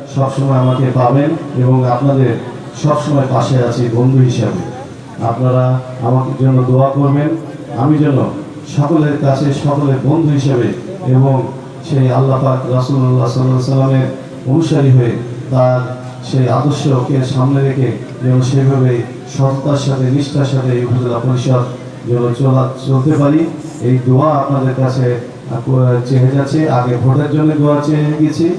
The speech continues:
আর এবার চাচ্ছি উপজেলা পরিষদ জন্য একটি সততার সাথে, নিষ্ঠার সাথে আপনাদের সাথে নিয়েই কাজ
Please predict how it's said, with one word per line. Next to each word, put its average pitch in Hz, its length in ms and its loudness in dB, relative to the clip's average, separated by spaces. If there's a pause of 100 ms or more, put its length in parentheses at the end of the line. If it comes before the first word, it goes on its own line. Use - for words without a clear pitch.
(320)
আর 123 80 0 (100)
এবার 139 220 0
চাচ্ছি 139 360 -2 (440)
উপজেলা 139 420 2
পরিষদ 131 460 2
জন্য 127 140 2 (120)
একটি 127 160 -2 (140)
সততার 131 540 0
সাথে, 123 240 -2 (340)
নিষ্ঠার 139 460 0
সাথে 127 240 0 (460)
আপনাদের 127 420 0
সাথে 123 240 -2 (440)
নিয়েই 143 260 2 (100)
কাজ 127 140 0